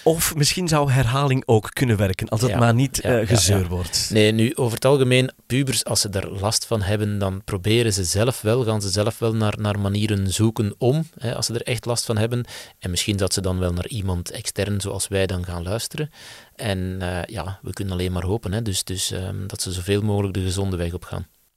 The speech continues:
Speaker 1: Goed, ik denk dat we hiermee Kobe van antwoord gediend hebben en ook al die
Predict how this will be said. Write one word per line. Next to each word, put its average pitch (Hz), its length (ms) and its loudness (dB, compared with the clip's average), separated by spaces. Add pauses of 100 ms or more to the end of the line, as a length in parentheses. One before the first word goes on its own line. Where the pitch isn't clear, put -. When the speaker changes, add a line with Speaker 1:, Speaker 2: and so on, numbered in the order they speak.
(220)
Speaker 1:
Goed, - 320 -2
ik 139 100 -4
denk 131 200 2
dat 117 120 4
we 110 100 2
hiermee 110 720 2
Kobe 110 460 2
van 90 140 -2
antwoord 107 560 -4
gediend 104 400 -4
hebben 156 220 -2
en 107 180 -4
ook 104 200 -6
al 98 300 -4
die 90 320 -4